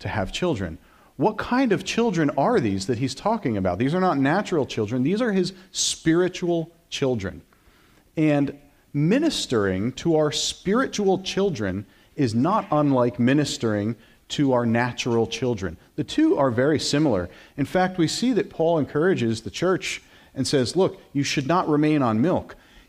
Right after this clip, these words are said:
You have to move off of milk and get onto meat." In order for somebody, for a, a, an infant to move off of milk and get onto meat, they need a parent there to nurture them. They need a parent there to teach them how to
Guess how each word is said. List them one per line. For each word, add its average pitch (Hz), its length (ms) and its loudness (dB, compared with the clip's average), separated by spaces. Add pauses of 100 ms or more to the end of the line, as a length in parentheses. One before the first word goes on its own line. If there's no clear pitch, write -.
You 147 140 0
have 160 280 -4
to 165 100 -2
move 147 280 2
off 190 240 0
of 131 120 -2
milk 165 320 0
and 127 120 0
get 147 140 0
onto 135 280 0
meat." 127 320 2
In 131 140 -4
order 208 240 2
for 226 140 -2
somebody, 147 560 0
for 131 260 -2
a, 110 260 0
a, 107 200 -2
an 101 220 -6
infant 143 500 0 (220)
to - 100 -4
move 135 340 2
off 208 300 -2
of 143 160 0
milk 170 400 0
and 127 120 0
get 160 120 0
onto 147 220 0
meat, 139 220 0
they 135 120 0
need 180 380 0
a 143 160 -2
parent 156 440 -2
there 104 260 0 (200)
to 127 100 -2
nurture 110 500 -2
them. 80 180 -10
They 85 100 -10
need 139 200 0
a 202 60 0
parent 175 440 -2
there 120 240 0 (220)
to 113 120 -2
teach 190 460 -4
them 113 220 0
how 143 260 0
to 156 100 0